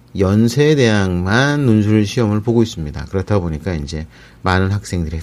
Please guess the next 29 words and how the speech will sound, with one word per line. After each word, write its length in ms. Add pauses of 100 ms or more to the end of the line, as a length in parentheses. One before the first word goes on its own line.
따가운 480
눈총을 440
받고 280
있다는 380
거죠. 420 (1000)
아, 440 (240)
그런데, 500 (280)
아, 160
요걸 240
갖다가 280
휴-, 200 (100)
조금 360
더 260 (120)
현실적으로 920
좀, 340
아, 240
여러분들께 440
좀 120
말씀을 320
좀 160
드리려고 440
합니다. 500 (800)
아, 480 (260)
논술은요, 1000 (180)
어, 160
사실상 500
살아있습니다. 840 (1000)
아, 320
이게 260